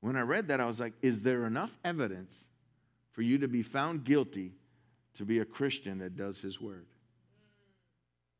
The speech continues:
Would I be convicted? If I was on trial for being a Christian, would I, would there be enough evidence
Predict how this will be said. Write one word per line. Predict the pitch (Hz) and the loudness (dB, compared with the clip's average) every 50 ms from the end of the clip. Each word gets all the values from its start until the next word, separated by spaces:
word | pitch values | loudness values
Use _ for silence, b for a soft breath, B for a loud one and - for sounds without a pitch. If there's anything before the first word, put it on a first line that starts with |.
| _ _ _ _ _ _ _ _ _ _ | _ _ _ _ _ _ _ _ _ _
Would | 117 123 131 | 0 4 4
I | 131 143 | 4 6
be | 139 147 143 | 6 6 6
convicted? | 147 151 139 120 - 117 - - - 92 87 - - - | 6 4 4 4 2 2 0 0 -6 -8 -10 -10 -4 -2
If | 120 110 - | 0 6 8
I | 170 185 | 8 8
was | 202 202 165 | 8 8 8
on | 202 220 247 247 | 8 6 6 6
trial | 214 - 233 233 208 190 170 156 147 139 B B B B B B B B B B | 4 6 8 10 10 10 10 8 4 2 B B B B B B B B B B
for | - 151 | 2 6
being | 147 165 180 185 180 | 8 10 10 10 8
a | 180 | 4
Christian, | 180 - 190 196 180 - - - 147 139 139 135 | 2 4 6 6 6 4 4 2 2 4 6 6
would | 139 139 | 6 8
I, | 143 147 156 - - | 8 6 6 4 6
would | 143 156 151 | 4 6 10
there | 156 160 160 | 10 8 10
be | 151 175 180 | 10 10 8
enough | 175 165 156 160 175 180 - - | 10 8 6 6 6 6 4 4
evidence | - 180 170 151 156 135 131 123 117 - - - | 4 6 6 8 6 6 6 4 2 -2 -8 -14